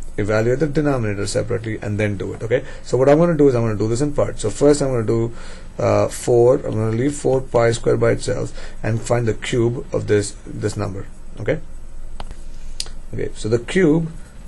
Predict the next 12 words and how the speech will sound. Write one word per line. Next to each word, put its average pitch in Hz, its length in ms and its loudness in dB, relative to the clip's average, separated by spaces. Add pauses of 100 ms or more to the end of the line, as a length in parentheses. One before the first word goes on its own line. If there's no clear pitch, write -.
of 120 220 4
four 120 220 2
point 123 260 -2
two 104 140 0
two 117 260 -4 (220)
happens 113 380 -2
to - 80 -4
be 107 160 0
seven 117 480 0
point 127 360 -2
five 110 600 0
one 101 500 -2